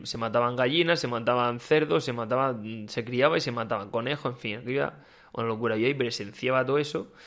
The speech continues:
Speaker 2: y luego cuando <laughs> se hacía la paella, y me acuerdo que yo era pequeño, tendría cinco o seis años, y había una, eh, se hizo paella y me echaron un muslo de pollo. Y a mí me pareció que el muslo se movía, porque había visto cómo habían matado a la, <laughs> al, al pollo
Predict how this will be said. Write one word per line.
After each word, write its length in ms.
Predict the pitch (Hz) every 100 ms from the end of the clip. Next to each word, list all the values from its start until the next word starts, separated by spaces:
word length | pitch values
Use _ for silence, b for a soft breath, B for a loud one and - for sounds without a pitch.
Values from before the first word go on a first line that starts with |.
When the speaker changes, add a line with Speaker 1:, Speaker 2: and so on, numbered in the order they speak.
| B B -
Speaker 2:
y 80 |
luego 240 | 123 143 147
cuando 400 | 135 131 131 120
<laughs> 20 |
se 120 | -
hacía 180 | 143 139
la 160 | 143 139
paella, 480 | 143 147 143 160 -
y 200 | 131 127
me 80 | 127
acuerdo 400 | 131 160 147 131
que 100 | 120
yo 80 |
era 240 | 147 139 -
pequeño, 460 | 123 123 151 156 127
tendría 280 | 120 139
cinco 260 | 135 143 143
o 40 |
seis 200 | 139 143
años, 260 | 147 156 165 B B -
y 80 | 127
había 200 | 127 151
una, 280 | 156 151 -
eh, 140 | 123 80 117
se 120 | 135
hizo 180 | 165 147
paella 360 | 156 165 180
y 80 | 127
me 80 | 120
echaron 240 | 117 147
un 160 | 147 139
muslo 220 | 151 160
de 100 | 131
pollo. 360 | 107 160 135 - B B B B _
Y 100 | 127
a 40 | 127
mí 120 | 160
me 100 | 180
pareció 340 | 170 147 190
que 60 | 175
el 80 | 135
muslo 260 | 147 180
se 140 | 185 139
movía, 480 | 117 110 160 - - _ _ -
porque 260 | 127 127
había 120 | 131 156
visto 260 | 165 170
cómo 160 | 147 143
habían 140 | 143
matado 260 | 139 131 143
a 40 |
la, 200 | 139 131
<laughs> 0 |
al, 380 | - - 143 - -
al 280 | 143 131
pollo 420 | - 165 135 123